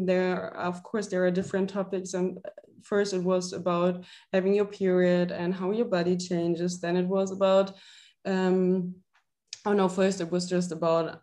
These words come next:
how your body works. Then it was about having your period and how the body work, uh, and how, yeah, how the body changes. And then the third time they were talking with us about sex and,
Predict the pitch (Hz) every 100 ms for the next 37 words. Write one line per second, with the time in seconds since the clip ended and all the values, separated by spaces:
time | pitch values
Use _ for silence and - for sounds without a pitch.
0 | - - 160 160 160 156 147 151 147 190
1 | 226 - 175 170 165 160 160 156 151 151
2 | 147 151 175 170 156 165 185 180 165 165
3 | 160 156 175 170 180 170 165 156 160 -
4 | - 160 147 - - 165 160 156 - _
5 | 156 147 - - 175 165 160 - 160 175
6 | 165 175 - 208 233 226 226 - - -
7 | 190 190 190 190 196 - 214 220 233 220
8 | 196 196 196 202 180 175 180 175 180 180
9 | 180 170 - 170 165 165 156 151 160 214
10 | 202 196 165 160 - - 185 185 190 190